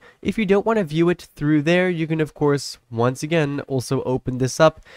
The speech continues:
and then simply view it by, by clicking on that. Anyways, um, that was basically that. Remember, the in-depth tutorial is down in the description. And,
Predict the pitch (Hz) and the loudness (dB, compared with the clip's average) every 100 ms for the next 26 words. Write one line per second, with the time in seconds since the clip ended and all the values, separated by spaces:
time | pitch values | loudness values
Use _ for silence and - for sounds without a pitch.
0 | - - 135 131 135 127 135 131 - 127 | -20 -6 -2 0 0 0 0 0 -4 -2
1 | 139 127 131 135 135 - _ _ _ _ | -2 -2 0 -2 -2 -8 _ _ _ _
2 | 135 123 127 254 - 180 180 - 113 113 | 0 0 2 0 2 0 0 -2 -2 -2
3 | 110 110 107 113 - - - - - - | -2 -4 0 0 0 -6 -20 -20 -20 -20
4 | - - _ _ 170 208 214 233 220 202 | -20 -20 _ _ 6 8 10 8 8 6
5 | 196 185 185 202 190 196 196 185 190 208 | 4 4 4 4 4 2 2 2 6 6
6 | 220 185 185 202 208 180 175 - 180 160 | 6 2 2 4 2 2 2 0 0 4
7 | 196 - 185 175 180 180 165 202 208 180 | 4 4 -2 0 2 2 2 2 2 0
8 | 143 156 156 151 131 135 127 - 185 - | 2 4 6 4 0 -2 -2 0 -2 -2
9 | 117 104 139 156 165 | -4 -2 0 0 0